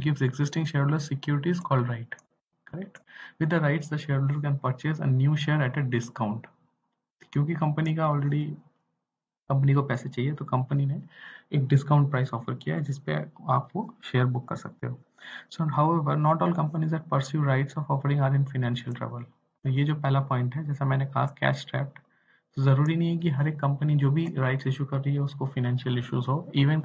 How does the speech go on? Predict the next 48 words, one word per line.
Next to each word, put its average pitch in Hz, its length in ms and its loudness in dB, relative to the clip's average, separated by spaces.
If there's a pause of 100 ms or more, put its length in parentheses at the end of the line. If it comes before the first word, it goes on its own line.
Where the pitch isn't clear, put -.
companies 147 400 0
with 151 240 -2
clean 139 300 4
balance 135 300 2
sheets 160 260 -6
may 135 140 2 (120)
use 131 180 0
rights 117 280 -4
issue। 127 180 -10 (600)
These 151 200 4
issues 156 300 0 (160)
may 139 80 4 (100)
vary 135 240 2 (280)
to 135 120 -2
raise 135 220 4 (100)
extra 151 300 -2
capital 147 420 0
to 147 140 -2
fund 139 220 4
expenditures 139 600 -2 (100)
designed 135 340 2
to 139 80 0
expand 135 380 0
the 147 100 -2
company's 123 440 -2
business, 113 300 -12 (140)
such 135 120 -10
as 123 140 -4
ex-, - 200 -10 (200)
ex-, - 180 -18 (440)
uh, 120 340 -2
acquisitions 135 560 0
or 139 140 2
opening 135 260 2
new 120 120 2
facility। 123 360 -8 (500)
तो 147 60 -2
ये 160 140 2
बोल 170 180 0
रहा 180 100 0
है 180 60 -4
कि 165 80 -6
हमेशा 135 400 2
ज़रूरी 147 400 2
नहीं 165 180 2
है 175 100 4
कि 170 100 2
अगर 151 180 2